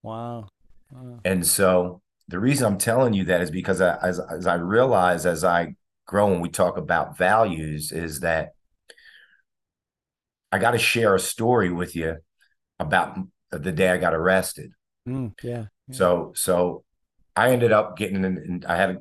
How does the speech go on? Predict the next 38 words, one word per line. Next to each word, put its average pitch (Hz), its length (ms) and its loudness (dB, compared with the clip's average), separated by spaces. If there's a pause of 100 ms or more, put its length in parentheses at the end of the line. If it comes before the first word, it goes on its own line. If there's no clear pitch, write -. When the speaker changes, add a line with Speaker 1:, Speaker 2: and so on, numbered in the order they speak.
Speaker 2:
work, 92 280 -2
was 85 160 -6
working 90 320 -2
a 80 40 -8
job, 78 460 0 (800)
and, 82 320 -6
um, 78 440 -6
started 104 400 2
hustling 92 400 0
drugs. 80 580 -4 (300)
Speaker 1:
Mm. 113 220 -10 (220)
Speaker 2:
And 87 360 -2
to 95 80 -2
the 90 80 -4
guys 92 300 2
on 87 120 -4
the 82 80 -6
job, 76 480 -2 (300)
long 107 200 2
story 95 220 -4
short, 90 340 -2
one 92 140 2
of 92 80 0
the 92 80 -6
guys - 800 -6 (240)
got 80 240 -4
busted, 80 680 -4 (300)
and 80 340 -6 (500)
they 92 180 -2
turned 85 400 0
into 82 240 -6
a 78 80 -2
confidential 80 580 -4
informant 78 600 -4
and 76 120 -12
set - 320 -4
me 76 240 -8
up. 64 180 -12